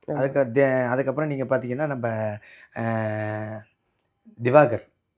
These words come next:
Speaker 2: நம்ம திவாகர் அவரு லெவலுக்கு பண்றாரு. அப்புறம் நம்ம இவர் எடுத்துங்க, நாஞ்சில் விஜயன்.
Speaker 1: நாஞ்சில் விஜயன்.
Speaker 2: எல்லாருமே சிஸ்டர், அவங்கவங்க இதுக்கு, அ, நம்ம டைகர் தங்கதுரை.
Speaker 1: ம், தங்கதுரை.
Speaker 2: இவங்கெல்லாம் என்ன பெருசா சம்பாதிச்சிருக்காங்க சொல்லுங்க?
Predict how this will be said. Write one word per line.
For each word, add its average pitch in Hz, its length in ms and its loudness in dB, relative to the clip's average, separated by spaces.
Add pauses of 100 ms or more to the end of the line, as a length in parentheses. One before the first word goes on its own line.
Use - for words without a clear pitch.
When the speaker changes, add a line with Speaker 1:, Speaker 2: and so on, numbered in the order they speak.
(800)
Speaker 2:
நம்ம 123 160 -6
திவாகர் 156 440 4
அவரு 135 460 2
லெவலுக்கு 110 400 0
பண்றாரு. 98 240 -12 (300)
அப்புறம் 147 260 2
நம்ம 131 160 2 (500)
இவர் 139 220 2
எடுத்துங்க, 104 340 -6
நாஞ்சில் 117 680 -6
விஜயன். 110 300 -2
Speaker 1:
நாஞ்சில் 147 360 -10
விஜயன். - 320 -2
Speaker 2:
எல்லாருமே 247 360 2
சிஸ்டர், 117 360 -8 (520)
அவங்கவங்க 143 440 -4
இதுக்கு, 123 380 -4 (320)
அ, 120 180 -6
நம்ம 117 200 -4 (500)
டைகர் 135 320 4
தங்கதுரை. 113 420 0 (440)
Speaker 1:
ம், 151 300 -8 (160)
தங்கதுரை. 139 320 -10
Speaker 2:
இவங்கெல்லாம் 175 340 2
என்ன 226 80 4
பெருசா 190 380 4
சம்பாதிச்சிருக்காங்க 135 680 4
சொல்லுங்க? 104 360 -6